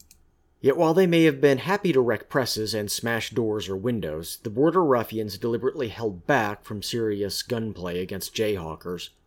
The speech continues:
or Free Soil Kansans. There were times when it seemed that violence would indeed break out, but instead one side or the other always backed down.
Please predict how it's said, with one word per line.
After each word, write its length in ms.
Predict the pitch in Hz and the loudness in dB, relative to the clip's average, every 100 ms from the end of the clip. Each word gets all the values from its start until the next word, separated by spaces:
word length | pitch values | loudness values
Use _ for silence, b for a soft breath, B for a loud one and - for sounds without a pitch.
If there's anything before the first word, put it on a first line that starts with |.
| - | -8
or 100 | 110 | -8
Free 220 | - 98 | -6 -6
Soil 400 | - 170 151 95 | -2 2 2 2
Kansans. 720 | - 92 78 76 - - - _ _ _ _ _ _ _ _ _ _ - _ _ _ _ | -6 -10 -10 -14 -14 -14 -16 _ _ _ _ _ _ _ _ _ _ -20 _ _ _ _
There 160 | - 131 | -2 2
were 100 | 156 | 2
times 480 | 160 156 135 143 127 | 2 2 2 2 0
when 140 | 139 | -2
it 80 | 139 | -2
seemed 380 | - 127 123 123 | -2 -2 -2 -4
that 160 | - | -6
violence 520 | 120 120 113 113 107 - | -4 -2 0 -4 -6 -2
would 140 | 131 | 2
indeed 340 | 160 135 135 | 2 4 0
break 280 | 113 120 120 | 2 0 0
out, 260 | 92 78 - _ _ _ _ | -4 -6 -10 _ _ _ _
but 140 | - 117 | -4 -2
instead 300 | 127 139 123 | 2 2 2
one 200 | 120 151 | 0 0
side 400 | - 120 104 107 | 0 0 2 0
or 120 | 107 | -2
the 160 | 110 107 | -2 -2
other 220 | 90 95 - | -2 -6 -4
always 340 | 107 110 113 | -4 -2 -4
backed 380 | - 98 90 - | -6 -8 -8 -8
down. 300 | 101 69 | -8 -8